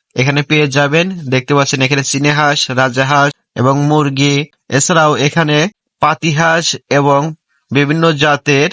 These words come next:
কবুতর পাওয়া যায়, দেশি বিদেশি বিভিন্ন জাতের কবুতর পাওয়া যায়। ভিডিওতে লক্ষ্য করুন, দেখুন এক ভাই খাঁচার মধ্যে কিছু পরিমাণ চাইনিজ মুরগি নিয়ে এসেছে। দেখুন মুরগিগুলোকে দেখতে কত সুন্দর লাগছে। এগুলো হচ্ছে চাইনিজ মুরগি, অনেকে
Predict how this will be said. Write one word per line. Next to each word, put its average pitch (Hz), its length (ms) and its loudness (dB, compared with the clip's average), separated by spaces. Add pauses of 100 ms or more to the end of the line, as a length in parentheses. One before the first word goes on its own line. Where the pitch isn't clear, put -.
(160)
কবুতর 143 400 0
পাওয়া 120 260 0
যায়, 135 280 -2
দেশি 135 340 0
বিদেশি 135 500 0 (120)
বিভিন্ন 131 340 0
জাতের 135 280 -4
কবুতর 131 400 -2
পাওয়া 120 260 2
যায়। 127 280 -2 (180)
ভিডিওতে 165 380 0
লক্ষ্য 156 320 0
করুন, 147 260 0 (100)
দেখুন 147 260 0
এক 143 240 -2
ভাই 143 200 2
খাঁচার 147 400 -2
মধ্যে 156 360 -2
কিছু 170 320 -2
পরিমাণ 156 520 2 (480)
চাইনিজ 151 500 2
মুরগি 131 300 2
নিয়ে 123 180 2
এসেছে। 131 360 0
দেখুন 139 280 -2
মুরগিগুলোকে 131 600 0
দেখতে 127 280 -2
কত 131 200 0
সুন্দর 131 340 0
লাগছে। 123 300 -2 (200)
এগুলো 127 260 0
হচ্ছে 147 180 -4
চাইনিজ 147 440 -2
মুরগি, 110 220 -2
অনেকে 127 260 0